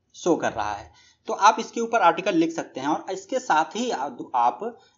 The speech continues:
अगर आपके पास Ahrefs है तो आप यहाँ पे search कर सकते हैं ये सारे keyword ideas, मतलब इसी से related जो keywords हैं, इसी से related जो keywords हैं और ये question है, Question को आप क्यू एन ए में डाल सकते हैं।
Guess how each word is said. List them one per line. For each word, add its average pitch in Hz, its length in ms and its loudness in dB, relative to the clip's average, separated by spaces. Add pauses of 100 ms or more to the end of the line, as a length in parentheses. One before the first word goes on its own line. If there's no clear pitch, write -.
अगर 131 180 -4
आपके - 380 0
पास 160 300 0
Ahrefs - 360 -8
है 131 120 -2
तो - 120 -8
आप - 180 -2
यहाँ 165 240 -4
पे 160 100 -8
search 147 260 -2
कर 143 160 -6
सकते - 320 -12
हैं 123 160 -8
ये 151 300 -4
सारे 156 240 -6
keyword 151 420 -6
ideas, 123 480 -4
मतलब 156 220 -8
इसी 185 320 -8
से 196 140 -6
related 156 500 -4
जो 151 100 -6
keywords 127 480 -8
हैं, - 160 -20 (340)
इसी 180 180 -14
से 180 160 -8
related 147 500 -6
जो 165 80 -10
keywords - 480 -10
हैं 127 160 -14
और 139 180 -8
ये 143 140 -6
question 139 560 -8
है, 123 120 -10
Question 147 380 -10
को 190 140 -10
आप 165 280 -2
क्यू 180 360 -6
एन 180 120 -2
ए 202 40 -6
में 185 140 -4
डाल 131 160 0
सकते - 300 -16
हैं। - 180 -12